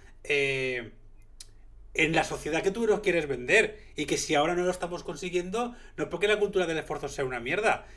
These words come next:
sino porque es que, claro, vivimos en un sistema que no es tan, no es lo suficientemente capitalista y libre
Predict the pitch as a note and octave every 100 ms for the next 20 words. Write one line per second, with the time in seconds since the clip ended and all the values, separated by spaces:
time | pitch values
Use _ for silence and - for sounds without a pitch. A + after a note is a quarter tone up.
0 | - D3+ D3+ - C3+ C#3 E3+ D#3+ G3+ E3
1 | D3 D#3+ D#3+ D#3+ D#3 - E3 F#3 E3 D#3
2 | C3+ E3 D3+ D#3 D3+ D#3+ D#3+ D#3+ D#3+ D#3
3 | D#3 D3+ D#3 D3+ C#3+ C#3+ C#3+ D#3+ - D#3+
4 | D3+ D#3 E3 G#3 G#3